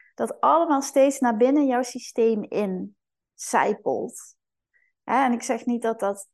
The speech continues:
niet waardevol is, want ik, ja, ik hou van nieuwe kennis vergaren en me verrijken met nieuwe informatie. Maar op het moment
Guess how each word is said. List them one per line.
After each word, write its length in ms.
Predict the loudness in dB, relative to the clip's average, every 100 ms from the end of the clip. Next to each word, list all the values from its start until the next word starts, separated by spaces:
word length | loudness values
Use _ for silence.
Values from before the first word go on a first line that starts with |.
| -6
niet 240 | -2 -2
waardevol 640 | 2 2 4 0 -4 -10
is, 200 | -10 -12
want 280 | -12 -12 -12
ik, 140 | -14 _ -20 _
ja, 240 | -20 -14
ik 220 | -10 -10
hou 380 | -10 -2 2 2
van 340 | 2 -6 -6 -12 -4
nieuwe 400 | 2 4 4 2
kennis 480 | 2 2 0 -6
vergaren 720 | -10 -6 0 2 2 -2 -6 -8
en 200 | -6 -4
me 240 | -4 -6 -10 _ _ _
verrijken 540 | -2 2 4 2 2 -2
met 180 | -4 -4
nieuwe 220 | -4 -4
informatie. 1040 | -6 -8 -6 -4 -2 -2 -6 -12 -12 -14 -16 _ _ _ _ _ _ _ _ _ _ _
Maar 680 | -2 0 2 2 0 -4 -16 _ _
op 180 | 0 2
het 160 | 0
moment 1000 | 0 0 0 0 0 0 -4 -10 -14 -20